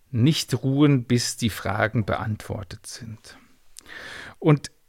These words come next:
im Gegensatz zu mir hat der Alex natürlich auch eine unglaubliche Körperbeherrschung. Ich könnte da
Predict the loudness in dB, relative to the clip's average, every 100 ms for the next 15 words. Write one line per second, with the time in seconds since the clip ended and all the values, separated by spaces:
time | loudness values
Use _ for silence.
0 | _ 2 4 6 6 6 4 6 6 8
1 | 8 8 6 4 2 2 2 2 2 0
2 | 0 0 2 2 2 2 2 2 0 -2
3 | -4 -2 2 2 0 -2 -2 0 -2 0
4 | 0 0 -4 -16 -18 -6 -2 -2 -4 -6
5 | -4 6 6 6 4 2 2